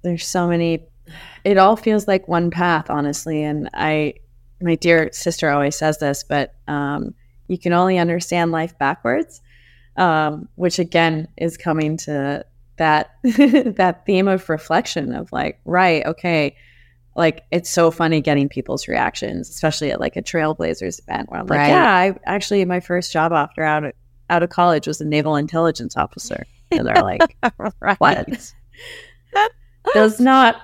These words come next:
Speaker 1: compute. <laughs>
Speaker 2: <laughs> Totally.
Speaker 1: Um, but it's, <laughs> but it's, uh,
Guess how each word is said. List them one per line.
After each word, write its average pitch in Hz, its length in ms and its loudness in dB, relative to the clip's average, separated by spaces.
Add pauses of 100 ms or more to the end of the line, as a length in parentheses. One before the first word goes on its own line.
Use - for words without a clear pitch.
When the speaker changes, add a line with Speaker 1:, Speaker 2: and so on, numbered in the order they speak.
(160)
Speaker 1:
compute. 247 760 2 (140)
<laughs> - 0 - (100)
Speaker 2:
<laughs> - 0 - (1800)
Totally. - 0 -
Speaker 1:
Um, 180 480 6 (360)
but 190 460 4 (120)
it's, - 420 -2 (600)
<laughs> - 760 -20 (1200)
but 240 160 6
it's, 226 380 0
uh, 190 440 2